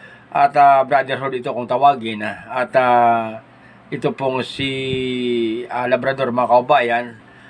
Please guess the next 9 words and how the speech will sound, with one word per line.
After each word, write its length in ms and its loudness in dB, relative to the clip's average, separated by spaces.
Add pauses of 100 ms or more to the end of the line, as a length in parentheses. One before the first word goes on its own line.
(440)
kung 160 0
hindi 160 -2
po 160 -2
ako 160 0
nagkakamali, 480 0
ay 240 0
isang, 320 0
ah, 80 0
supremo. 640 -2